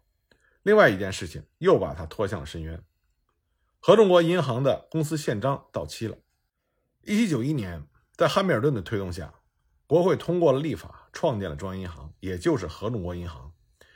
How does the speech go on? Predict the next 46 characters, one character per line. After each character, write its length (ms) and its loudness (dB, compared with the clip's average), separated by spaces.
有 180 2
效 200 4
期 180 -6
是 120 -4
二 220 -2
十 140 -14
年。 160 -16
当 200 2
初 380 0
在 160 4
建 240 0
立 80 0
中 140 0
央 120 0
银 80 -2
行 120 -2
的 60 -2
问 140 -4
题 140 -10
上， 240 -12
反 160 -6
对 140 -4
最 160 -4
激 240 -6
烈 160 -2
的 60 -20
就 200 -6
是 80 -6
麦 140 -8
迪 100 -10
逊。 260 -12
共 180 2
和 100 4
党 320 -4
就 200 0
是 120 -4
靠 380 -2
反 180 -8
对 120 -6
中 160 0
央 100 -2
银 140 -2
行 260 -6
起 180 -18
家 280 -8
的。 100 -20